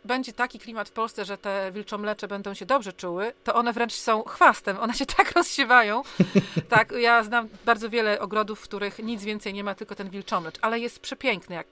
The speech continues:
Speaker 1: jak kwitnie, także, no, jest, będę ciekawa rezultatów.
Speaker 2: Należy go, e, okryć. Ale zawsze przy tej okazji mówimy o tym, żebyście przyjrzeli się różom pnącym swoim. E, różom pnącym, które,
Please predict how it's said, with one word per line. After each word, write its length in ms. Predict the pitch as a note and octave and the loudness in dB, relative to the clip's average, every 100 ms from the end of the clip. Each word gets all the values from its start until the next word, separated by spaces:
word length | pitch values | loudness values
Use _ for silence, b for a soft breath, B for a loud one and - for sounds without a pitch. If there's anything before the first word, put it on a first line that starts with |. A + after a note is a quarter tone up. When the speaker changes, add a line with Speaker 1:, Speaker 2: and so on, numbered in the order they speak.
| - | -14
Speaker 1:
jak 240 | - G3 | -10 -10
kwitnie, 420 | - - G#3+ - F3 | -12 -20 -18 -18 -8
także, 360 | G#3 G#3 A#3 G#3+ | -8 -2 -4 -4
no, 220 | A#3+ A#3+ | -2 0
jest, 160 | C4 B3+ | 0 -2
będę 220 | A#3+ A#3 | -2 0
ciekawa 400 | B3+ C4 B3 A3+ | 0 0 2 2
rezultatów. 680 | G#3+ G#3 G#3+ F3+ E3 D#3+ - - | 0 -4 -4 -4 -4 -10 -14 -6
Speaker 2:
Należy 600 | A2+ A#2+ A#2+ A#2+ F#2 A2 | 0 6 8 6 4 -2
go, 320 | G2+ F#2+ F#2+ - - _ _ _ - | 2 2 2 -4 -20 _ _ _ -4
e, 200 | A2+ G#2+ | 2 2
okryć. 400 | A2+ G#2 A#2+ C3 B B B - | 2 2 0 -2 B B B -2
Ale 260 | A#2+ A#2+ A#2+ | 6 8 8
zawsze 300 | D#3 - F3+ | 4 4 0
przy 320 | - - D#3+ | 0 -10 0
tej 140 | F3+ | 4
okazji 680 | D3+ D3 C#3 G#2+ G2 G#2 - | 4 6 4 4 0 -4 -2
mówimy 500 | A#2+ A#2+ A2+ C#3 C#3 | -2 -2 0 -2 0
o 100 | A2+ | -2
tym, 280 | - A#2+ B2 | -2 -2 -2
żebyście 760 | A#2 A#2+ B2 - - B2+ A#2+ A#2+ B B B | -2 -2 -4 -6 2 6 6 4 B B B
przyjrzeli 460 | - C3 A2+ C#3 C#3+ | 2 2 6 4 4
się 160 | - | 8
różom 340 | C#3 C3 G#2+ F#2 | 8 10 6 2
pnącym 500 | - G2 F2+ - F2 | -2 -4 -4 -4 -6
swoim. 520 | - - E2+ D#2+ E2 - | -2 -2 0 -2 -10 -8
E, 340 | G2+ F#2+ F#2+ G#2 | -4 -2 0 0
różom 280 | B2+ C3+ | 2 2
pnącym, 460 | A2+ B2+ C3+ C3 B2+ | 2 -4 -4 -2 -4
które, 500 | - - A#2+ A#2+ A#2 | -2 2 4 4 4